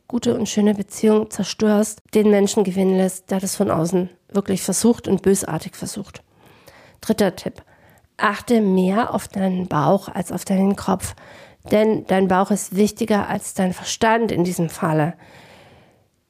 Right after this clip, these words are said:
Du fühlst dich weder wohl noch sicher und im Zweifel hat dein Bauch recht. Vorsicht, der Kopf deutet das manchmal komplett falsch.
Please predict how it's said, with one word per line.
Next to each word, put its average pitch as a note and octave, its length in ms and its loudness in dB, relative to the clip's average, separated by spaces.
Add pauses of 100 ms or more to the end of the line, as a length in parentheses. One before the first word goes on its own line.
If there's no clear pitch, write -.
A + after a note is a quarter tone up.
(120)
Du A#3+ 120 4
fühlst - 260 2
dich A#3 140 -2
weder G#3+ 300 4
wohl A3+ 200 6
noch A3 140 2
sicher A3 500 0 (500)
und A3 300 2 (100)
im A3+ 160 2
Zweifel G#3+ 400 2
hat G#3 140 0
dein G3 180 0
Bauch F3 380 -2
recht. F3 400 -2 (240)
Vorsicht, B3 640 0 (140)
der A#3 100 -2
Kopf - 280 -4
deutet A3 340 2
das G3+ 120 -4
manchmal G#3 440 0 (120)
komplett G3+ 460 2
falsch. G#3 480 2